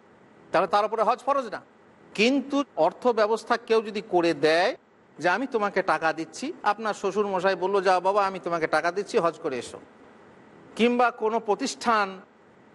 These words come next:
কিংবা কোনো সংগঠন যদি বলে যে, "আমি টাকা দিচ্ছি" বা "আমরা টাকা দিচ্ছি, আপনি হজ করে আসুন",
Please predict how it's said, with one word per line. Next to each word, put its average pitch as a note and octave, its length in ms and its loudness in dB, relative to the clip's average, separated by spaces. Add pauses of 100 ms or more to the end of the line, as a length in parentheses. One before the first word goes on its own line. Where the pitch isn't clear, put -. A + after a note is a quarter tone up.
(140)
কিংবা A#3+ 300 2
কোনো G3 260 -4
সংগঠন G3+ 640 0
যদি F#3+ 220 -2
বলে F#3 360 2
যে, G3+ 120 0
"আমি F#3+ 180 0
টাকা F#3 280 0
দিচ্ছি" G#3+ 420 -6 (560)
বা D#3 160 2
"আমরা E3+ 200 -2
টাকা E3+ 300 0
দিচ্ছি, G#3+ 420 -8 (220)
আপনি F3 260 -2
হজ E3 200 0
করে D#3 200 0
আসুন", B2+ 260 -2